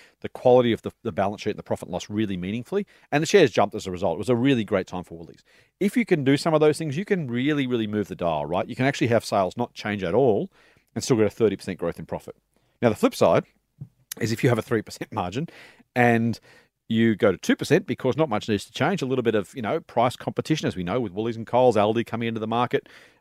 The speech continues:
uh, maybe the store costs go up, rent goes up, staff costs go up. If three percent falls to two percent, you can lose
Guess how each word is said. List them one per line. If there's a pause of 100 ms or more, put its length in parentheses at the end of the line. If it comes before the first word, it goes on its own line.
uh,
maybe
the
store
costs
go
up,
rent
goes
up,
staff
costs
go
up. (400)
If
three
percent
falls
to
two
percent,
you
can
lose